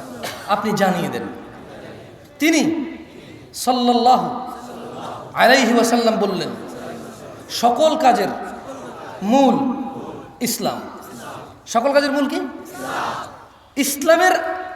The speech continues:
খুঁটি কি? তো যার চলা নাই তার ইসলাম আছে? খুঁটিবিহীন ছাদ না? বাহ, বাহ, বাহ। সব কিছুকে আসমান মনে করেন না?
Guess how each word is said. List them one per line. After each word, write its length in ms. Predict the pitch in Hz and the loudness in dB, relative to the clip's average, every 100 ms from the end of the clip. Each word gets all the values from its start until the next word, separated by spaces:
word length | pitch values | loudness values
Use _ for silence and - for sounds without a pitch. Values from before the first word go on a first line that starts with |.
| - | -4
খুঁটি 240 | 240 294 | 0 0
কি? 140 | 240 - 277 - - - - - 247 254 - - 359 403 403 - - - | 0 -2 -6 -10 -18 -20 -20 -20 -16 -14 -10 -8 -6 -6 -6 -8 -12 -10
তো 80 | |
যার 140 | 156 190 | 0 0
চলা 320 | - 196 208 | 0 0 2
নাই 80 | 202 | 2
তার 100 | 202 | 2
ইসলাম 260 | 180 - 208 | -2 -2 -4
আছে? 180 | 175 147 120 - - - - - - - - - | -4 -8 -12 -16 -20 -20 -20 -20 -20 -20 -20 -8
খুঁটিবিহীন 800 | 208 233 214 202 202 165 - - - - - - | -4 -2 0 -2 -4 -6 -10 -14 -16 -18 -20 -16
ছাদ 260 | - 160 156 120 | -6 -2 -2 -2
না? 140 | 165 254 - - - - - - - | -4 -6 -8 -14 -18 -20 -20 -20 -12
বাহ, 220 | 131 135 110 | -6 -4 -4
বাহ, 140 | 117 107 | -6 -6
বাহ। 120 | 110 | -8
সব 220 | - 196 | -8 -8
কিছুকে 260 | 226 196 185 | -6 -4 0
আসমান 360 | 170 - 196 170 | 0 0 -2 -2
মনে 180 | 151 | -4
করেন 180 | 127 131 | -6 -8
না? 160 | 139 | -6